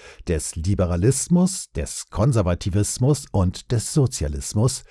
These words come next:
zur Frage der Ungleichheit sowie deren Antworten und Werkzeuge zu einer eventuellen Minderung selbiger.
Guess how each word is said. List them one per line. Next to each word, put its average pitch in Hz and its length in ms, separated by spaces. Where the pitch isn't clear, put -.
zur 95 220
Frage 92 520
der 135 260
Ungleichheit 95 880
sowie 82 520
deren 87 360
Antworten 117 720
und 92 300
Werkzeuge 110 840
zu - 220
einer 85 260
eventuellen 101 800
Minderung 90 520
selbiger. 69 640